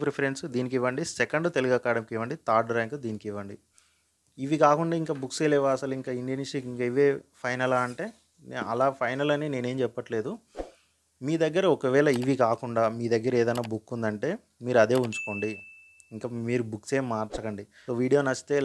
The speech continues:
లైక్ చేయండి and షేర్ చేయండి, మన ఛానల్ని సబ్స్క్రైబ్ చేసుకోండి. మీకు యూజ్ అయ్యే, యూజ్‌ఫుల్ అయ్యే కంటెంటే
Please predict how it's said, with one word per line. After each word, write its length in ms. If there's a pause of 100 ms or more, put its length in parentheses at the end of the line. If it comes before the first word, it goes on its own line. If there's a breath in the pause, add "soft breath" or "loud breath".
లైక్ 240
చేయండి 320 (280)
and 200
షేర్ 220
చేయండి, 260 (160)
మన 180
ఛానల్ని 380
సబ్స్క్రైబ్ 440
చేసుకోండి. 400 (480 soft breath)
మీకు 160 (120)
యూజ్ 200
అయ్యే, 100 (120)
యూజ్‌ఫుల్ 360
అయ్యే 180
కంటెంటే 380